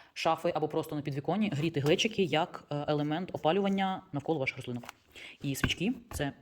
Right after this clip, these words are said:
найліпше зараз у блекаут, яке буде працювати без, з-, незалежно від інших, е, енергоносіїв. Я поставила свічки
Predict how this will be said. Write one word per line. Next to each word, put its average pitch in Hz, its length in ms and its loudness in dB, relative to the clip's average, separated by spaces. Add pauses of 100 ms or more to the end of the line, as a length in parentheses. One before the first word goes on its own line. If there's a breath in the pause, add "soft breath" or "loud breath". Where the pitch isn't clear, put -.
(160)
найліпше 143 440 0
зараз 143 240 -2
у 156 60 -6
блекаут, 151 380 0
яке 147 280 -2
буде 143 340 -4 (580 loud breath)
працювати 180 460 6
без, 175 460 2
з-, 156 220 -4
незалежно 151 420 0
від 139 200 -2
інших, 147 540 -2
е, 139 300 -2 (180)
енергоносіїв. 135 580 -4 (2000)
Я 185 80 -2
поставила 156 340 -2 (120)
свічки 147 340 0